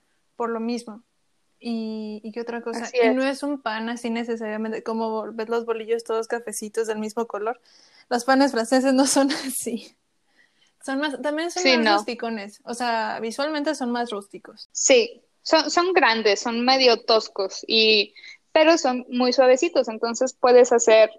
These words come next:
Speaker 2: bueno, nosotros le llamamos lonches, pero creo que en todos lados su concepto de lonche es distinto. Pero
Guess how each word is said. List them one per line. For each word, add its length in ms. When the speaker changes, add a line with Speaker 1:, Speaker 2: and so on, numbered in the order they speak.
Speaker 2:
bueno, 240
nosotros 420
le 140
llamamos 400
lonches, 680
pero 200
creo 220
que 300
en 100
todos 220
lados 480
su 160
concepto 460
de 120
lonche 420
es 100
distinto. 600
Pero 260